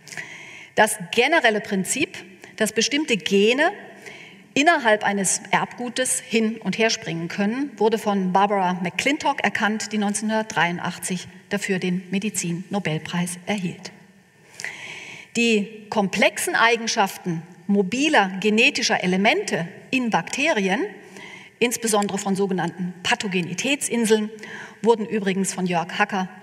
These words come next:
und seiner Gruppe intensiv untersucht. Ja, während ständig neue Resistenzgene und Mechanismen entdeckt werden, sieht der Klinikalltag oft sehr bedenklich aus.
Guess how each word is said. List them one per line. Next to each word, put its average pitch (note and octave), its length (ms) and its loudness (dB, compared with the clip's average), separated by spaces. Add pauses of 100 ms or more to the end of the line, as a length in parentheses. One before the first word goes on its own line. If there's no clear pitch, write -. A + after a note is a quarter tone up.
und G3+ 100 0
seiner F3 260 0
Gruppe F3 400 -4
intensiv F#3 600 -2 (180)
untersucht. G#3 540 -6 (2000)
Ja, G#3+ 240 2 (220)
während A3+ 260 4
ständig C4 420 0
neue B3+ 280 4
Resistenzgene B3 760 2
und G3+ 120 -2
Mechanismen G#3+ 540 0
entdeckt G#3 440 -2
werden, B3+ 240 2 (560)
sieht B3 220 0
der G3+ 80 4
Klinikalltag G#3+ 840 2
oft - 300 -6
sehr G3 400 2 (100)
bedenklich F3 500 -4
aus. - 320 -6